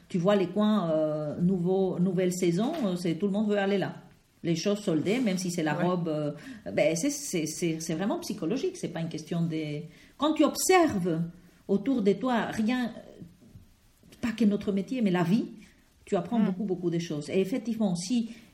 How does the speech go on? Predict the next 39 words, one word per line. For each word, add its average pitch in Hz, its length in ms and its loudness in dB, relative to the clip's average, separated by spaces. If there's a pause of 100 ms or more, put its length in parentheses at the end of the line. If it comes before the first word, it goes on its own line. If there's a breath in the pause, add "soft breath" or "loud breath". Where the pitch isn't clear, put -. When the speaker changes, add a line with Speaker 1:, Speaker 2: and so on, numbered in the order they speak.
(220 loud breath)
Speaker 1:
si - 260 0
toi, 302 160 6
tu 294 140 0
me 226 120 2
dis, 240 280 2
je, 180 260 -2
je, 175 140 -8 (200)
que 180 240 2
voilà, 175 300 0
ton 185 200 -2
taux 196 240 0
horaire 180 260 -2
est 170 40 0
de 165 120 0
cent 190 260 0
euros 185 360 2
et 175 40 0
je 170 80 -4
te 165 140 -4
dis, « 165 160 -2
Ah, 226 200 2
vous 202 100 -2
pouvez 180 180 -2
pas 202 100 -2
les 190 80 0
faire 185 200 -6
pour 170 140 -10
quatre-vingts » 180 380 -4
et 175 80 -4
tu 175 100 -4
dis, « 170 160 0
Oui, 165 120 -2
d'accord », 240 560 -4 (680 soft breath)
automatiquement, 262 920 2 (180)
moi, 220 420 6
en 254 60 0
tant 220 180 2
que 214 100 0
client, 220 500 0